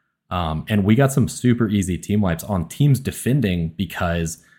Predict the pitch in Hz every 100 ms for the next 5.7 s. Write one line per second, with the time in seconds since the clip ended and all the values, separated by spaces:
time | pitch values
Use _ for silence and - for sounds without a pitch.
0 | _ _ _ _ - 95 107 101 - 90
1 | 104 104 107 95 87 - 80 87 85 87
2 | 82 82 82 76 80 92 85 - 85 82
3 | - 82 82 76 - - - 69 67 67
4 | 98 107 - 107 95 92 85 98 95 90
5 | 90 82 80 82 80 80